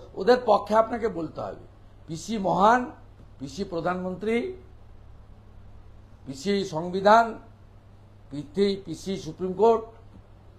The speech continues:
পিসি দেশ, পিসির পতাকা, এই, আহ, দেশের পতাকা, পিসির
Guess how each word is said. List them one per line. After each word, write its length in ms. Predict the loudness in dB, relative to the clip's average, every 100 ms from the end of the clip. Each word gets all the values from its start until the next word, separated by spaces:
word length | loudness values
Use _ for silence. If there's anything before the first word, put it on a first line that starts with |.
| -20 -20 -20 -20 -20 -20 -20 -20 -16
পিসি 300 | -14 -6 -4 -2 -4 -10 -14 -20 -18 0 6
দেশ, 180 | 6 6 -2
পিসির 320 | -12 -8 -8 -4
পতাকা, 400 | -4 -2 2 4 4
এই, 80 | 2 -6
আহ, 460 | -10 -14 -12 -12 -12 -12
দেশের 240 | -2 -2 -2
পতাকা, 380 | -4 0 2 2 0 -10 -20 -20 -20 -20 -18
পিসির 300 | -14 -6 -4